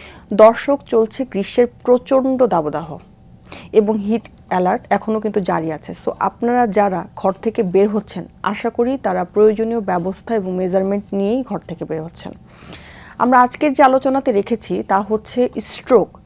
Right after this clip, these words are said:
তার প্রতিরোধ এবং চিকিৎসা, এবং এই আলোচনার সাথে আরেকটা গুরুত্বপূর্ণ বিষয় নিয়ে আমরা কথা বলতে চাই, তা হচ্ছে হিট স্ট্রোক। এবং এই বিষয়টিতে আমরা কি করতে পারি বা কি করা উচিত বা এই ধরনের বিষয় হলে আমরা কিভাবে সমাধান করব,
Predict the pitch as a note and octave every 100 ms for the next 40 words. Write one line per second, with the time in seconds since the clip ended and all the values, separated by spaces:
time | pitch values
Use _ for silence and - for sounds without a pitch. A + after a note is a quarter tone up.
0 | - G3 G3 A3 A3 A#3+ A#3+ A3+ E3+ E3+
1 | E3 D3 - - - - F3+ F#3+ - G#3
2 | A#3+ A#3 A#3 A3+ A3+ - A#3 B3 G#3 G#3
3 | F3+ G3 G#3 A#3+ A3+ A#3 F#3+ F#3+ A3 A3
4 | G#3+ G#3+ F#3 F#3 F3+ F3+ F#3+ F3+ F#3+ C#4+
5 | - F3+ F3+ - A#3 G#3 F#3+ E3+ - -
6 | - - - - - F#3 F#3+ - G#3+ A#3+
7 | G#3 - A3 A#3+ C#4 E4 - - - A#3
8 | G3+ G3 G3+ - B3+ A#3 A3+ A3+ G#3+ E3
9 | E3 F#3 F3 A3 - G#3+ G#3+ G#3+ G#3+ F3+
10 | F3 F#3 F#3 G#3 G3+ G#3+ G#3+ A#3 G3 G#3
11 | A#3+ A#3+ A3+ A3 G#3+ G#3+ G#3 A3+ G#3+ F#3+
12 | F#3+ G#3 G3 F3+ E3+